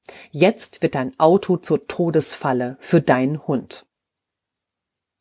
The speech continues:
Hier noch ein Hinweis zur Rettung eines Hundes, der doch im Auto zurückgeblieben ist.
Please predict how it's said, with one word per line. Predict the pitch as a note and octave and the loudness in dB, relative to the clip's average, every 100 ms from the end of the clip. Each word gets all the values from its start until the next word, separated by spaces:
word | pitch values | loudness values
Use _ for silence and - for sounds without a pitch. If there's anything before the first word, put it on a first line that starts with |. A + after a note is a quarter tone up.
| _ - - - | _ -16 -14 -6
Hier | - C4+ | 4 6
noch | C4+ C4+ | 6 2
ein | F#3+ | -2
Hinweis | F3+ G#3 C#4+ C#4 A#3 A#3+ A#3+ | 2 2 4 2 2 2 -2
zur | - - D#3 | -6 -4 -2
Rettung | C3+ F#3 C4 C#4 | 0 -2 0 -2
eines | C4 A3+ A#3 A#3 - | -2 0 0 -2 0
Hundes, | A#3 A3+ A3 - | 2 4 2 0
der | D#3 D3+ - | -4 -2 2
doch | A3 C#4+ - | 2 2 -6
im | A3+ - | -4 -4
Auto | - G3 A#3 A#3+ B3+ - - | -2 -2 0 -2 -2 -8 -6
zurückgeblieben | - E3 F3 A#3 A#3+ G3+ G#3+ G#3 | -2 2 2 2 0 0 -2 -2
ist. | - F#3 - - | -6 -8 -8 -14